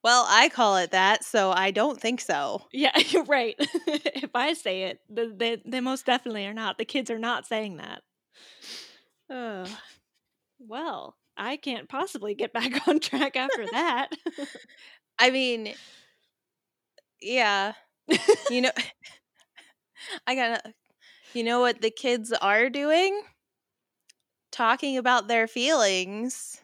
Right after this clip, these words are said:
Speaker 2: They are. Well, some of the kids. Some of the kids.
Speaker 1: Yeah, it was that one kid, and I,
Speaker 2: <laughs>
Speaker 1: I'm realizing now how, like, meaningful it was that she's having this conversation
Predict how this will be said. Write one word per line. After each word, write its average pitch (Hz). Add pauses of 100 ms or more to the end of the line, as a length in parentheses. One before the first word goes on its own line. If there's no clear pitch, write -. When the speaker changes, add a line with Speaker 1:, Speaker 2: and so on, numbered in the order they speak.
Speaker 2:
They 269
are. 190
Well, 208
some 240
of 185
the 180
kids. - (120)
Some 214
of 180
the -
kids. - (480)
Speaker 1:
Yeah, 165
it 214
was 208
that 190
one 202
kid, 190
and 202
I, 196 (600)
Speaker 2:
<laughs> -
Speaker 1:
I'm 214
realizing 220
now 180
how, 185 (480)
like, 185
meaningful 202
it -
was 175
that 175
she's -
having 196
this 220
conversation 180